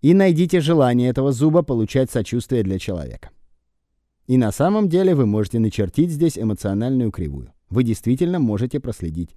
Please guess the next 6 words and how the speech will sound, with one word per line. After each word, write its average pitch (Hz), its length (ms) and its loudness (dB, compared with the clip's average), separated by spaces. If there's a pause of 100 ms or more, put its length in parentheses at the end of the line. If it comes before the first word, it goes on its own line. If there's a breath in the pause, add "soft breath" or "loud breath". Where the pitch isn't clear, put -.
(160)
взаимообмен 104 840 -2
эмоциями 85 640 -6 (180)
между 104 300 -2
различными 101 600 -2
органами 82 460 -8
тела. - 280 -18